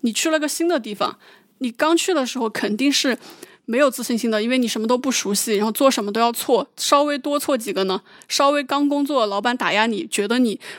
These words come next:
不懂得工作里的一些潜规则和经验呢，你都需要经历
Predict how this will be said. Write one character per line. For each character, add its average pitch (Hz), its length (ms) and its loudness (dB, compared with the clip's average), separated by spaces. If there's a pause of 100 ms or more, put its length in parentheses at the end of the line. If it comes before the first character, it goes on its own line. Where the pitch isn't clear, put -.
不 285 100 0
懂 226 220 2
得 180 120 -2
工 254 220 -4
作 262 140 0
里 208 100 0
的 196 80 -4
一 214 60 -4
些 240 160 -2
潜 - 260 -4
规 233 140 2
则 214 120 0
和 220 120 0
经 240 260 -4
验 247 180 0
呢， 208 120 -4 (360)
你 254 80 -2
都 311 200 2
需 - 160 -4
要 311 120 4
经 285 280 -2
历 269 180 -2